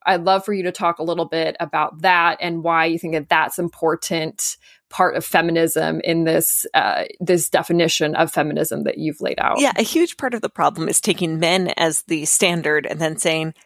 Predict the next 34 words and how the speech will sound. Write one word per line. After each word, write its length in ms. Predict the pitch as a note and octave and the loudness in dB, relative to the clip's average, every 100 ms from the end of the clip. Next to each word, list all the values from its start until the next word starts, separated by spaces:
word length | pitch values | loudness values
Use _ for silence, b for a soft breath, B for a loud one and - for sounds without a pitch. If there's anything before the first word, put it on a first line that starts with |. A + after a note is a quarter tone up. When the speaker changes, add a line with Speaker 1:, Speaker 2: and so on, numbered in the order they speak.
| b | b
Speaker 2:
"And 140 | G3+ | 2
then 120 | G3+ F3+ | 2 0
we'll 100 | F3 | -2
cover 400 | - C4+ A#3+ A3 | -4 -2 0 0
just 320 | G3+ - _ - | -2 -4 _ -2
the 80 | G3+ | 0
bits 400 | D3 C#4 - A#3+ | 0 0 2 0
of 140 | G#3+ | 2
women 300 | G#3 G3+ G3+ | 0 2 -2
that 140 | G3 | -4
are 120 | G#3+ G3+ | -6 -6
different. 720 | G3+ F#3 - D#3+ D#3 - - B B B | -8 -8 -6 -6 -6 -10 -12 B B B
It's 200 | G#3 - | -4 -2
too 220 | - C#4 | -2 -4
bad, 540 | C4 A#3 A3 G#3+ G#3+ G#3 | 0 2 4 2 0 0
you 100 | F3+ | 2
know, 120 | F3 | 2
it'd 120 | F#3 | 2
be 100 | G3+ | 0
nicer 380 | A3 B3+ - B3 | 0 2 2 0
if 80 | B3+ | 0
we 80 | |
just 200 | A#3+ A#3 | -4 -2
had 160 | C4+ A3 | -2 -2
one 200 | A3 A3+ | 0 0
model, 380 | G#3 F#3 F#3 F3+ | 2 2 2 0
but 120 | F#3 | 0
we'll 120 | E3+ | -2
just 300 | D#3+ E3 - | -2 -4 -4
do 340 | A3+ A#3 - G#3+ | -4 -4 -4 -2
the 120 | F#3+ | 0
man 280 | G3 A#3+ A#3+ | 2 2 0
as 100 | - | 0
standard, 420 | G#3+ G3+ G3+ | 2 2 2